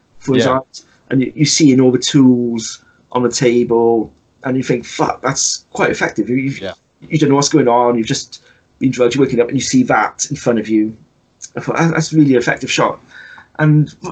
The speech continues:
Speaker 1: it's, it's a bit of a strange thing, but I always find whistling in films quite sinister, especially horror
Speaker 2: Mm.
Speaker 1: films. I think it's a shrill, sharp note. So you've got the guy who's gonna be doing the torturing, he's doing all this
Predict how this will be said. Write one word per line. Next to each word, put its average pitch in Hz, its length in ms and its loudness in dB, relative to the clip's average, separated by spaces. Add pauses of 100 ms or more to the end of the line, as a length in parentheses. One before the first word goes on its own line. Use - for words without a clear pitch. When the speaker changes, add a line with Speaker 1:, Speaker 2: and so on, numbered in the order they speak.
Speaker 1:
it's, - 260 -2
it's - 220 -2
a - 20 -4
bit 247 120 4
of 196 40 0
a 185 40 0
strange 170 360 2
thing, 104 240 -2
but 123 180 0
I 135 100 2
always 143 180 4
find 135 240 0
whistling 135 380 2
in 120 100 -2
films 120 320 -2
quite - 160 -4
sinister, 117 560 -2 (200)
especially 143 280 -2
horror 123 140 2
Speaker 2:
Mm. 120 80 -2
Speaker 1:
films. - 340 -18 (400)
I 156 80 -2
think 165 180 0
it's 147 120 -4
a 131 60 2
shrill, 127 640 2 (120)
sharp 117 440 -2
note. 117 280 0
So - 120 -2
you've 120 120 0
got 123 140 -2
the 120 300 4 (380)
guy 131 160 2
who's 120 80 2
gonna 123 140 -2
be 113 40 -2
doing 117 200 2
the 113 80 -4
torturing, 110 580 0
he's 110 400 -10 (520)
doing 127 180 2
all 120 100 2
this - 340 -2